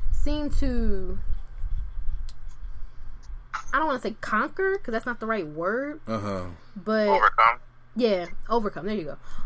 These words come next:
Speaker 1: Overcome whatever their issue was. 'cause <laughs> I'm having a brain fart right now. Um, before they died.
Speaker 2: Yeah.
Speaker 1: Like, it was, we, we had our callbacks, like, um,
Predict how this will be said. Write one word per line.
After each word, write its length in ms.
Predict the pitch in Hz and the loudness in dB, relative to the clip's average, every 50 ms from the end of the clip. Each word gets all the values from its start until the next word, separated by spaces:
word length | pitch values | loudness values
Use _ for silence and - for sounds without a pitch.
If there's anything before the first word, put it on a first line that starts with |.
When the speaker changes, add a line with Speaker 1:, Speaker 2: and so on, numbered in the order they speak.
| - - | 6 8
Speaker 1:
Overcome 420 | 285 - - 349 - - 339 311 294 | 8 8 8 6 4 2 0 0 2
whatever 300 | 285 269 269 262 269 247 | 4 4 4 4 4 4
their 220 | 240 220 208 233 - - - - - | 4 4 6 6 6 6 6 4 4
issue 280 | 247 294 - - 330 311 | 4 2 2 2 0 2
was. 540 | 311 302 311 302 311 320 311 - - - - - - - - - - - - | 2 2 2 2 0 -2 -6 -8 -10 -10 -10 -8 -10 -8 -8 -8 -8 -6 -6
'cause 160 | 190 - - - - 202 | -4 2 4 4 6 6
<laughs> 140 | - - - | 4 2 4
I'm 120 | 208 240 | 4 4
having 180 | 240 202 180 170 | 4 4 4 4
a 40 | 170 | 6
brain 220 | 175 170 165 - | 6 6 4 4
fart 180 | - - - - | 6 8 8 10
right 160 | - - - - | 10 8 8 8
now. 180 | - - - - - - - - - - - - - 214 | 8 8 8 8 6 4 4 4 4 6 6 6 8 8
Um, 540 | 202 190 185 185 180 170 165 165 - - - - - - - - - - - - - - - - - 233 | 10 8 8 8 6 4 6 6 6 6 6 4 4 4 2 0 0 2 2 2 2 4 6 8 8 8
before 280 | 247 247 - - 254 240 | 8 8 8 8 8 8
they 100 | 214 190 | 6 4
died. 340 | - - 190 185 165 156 - - - - - - - | 2 0 -2 -2 -2 -4 -6 -8 -8 -8 -8 -8 -6
Speaker 2:
Yeah. 340 | 104 104 98 92 92 92 95 - - - - - - | -6 -4 -4 -4 -4 -6 -8 -10 -14 -16 -18 -12 -4
Speaker 1:
Like, 300 | - 202 196 190 190 - | -2 0 0 0 2 2
it 100 | 247 311 | 2 4
was, 200 | 320 320 - 262 | 4 2 0 2
we, 180 | 269 349 339 - | 2 0 0 0
we 160 | 262 302 311 302 | 0 -2 -2 0
had 200 | 320 320 294 285 | 0 2 4 4
our 140 | 277 269 | 4 4
callbacks, 720 | - - 269 240 240 240 226 233 247 277 269 - - - - | 4 2 0 0 0 0 0 0 0 -2 -4 -6 -10 -8 -2
like, 340 | 214 196 196 196 - - 202 | 0 0 0 0 -2 -2 -2
um, 560 | 190 190 190 185 185 185 185 185 180 185 | -2 0 -2 -2 -2 -4 -4 -6 -6 -4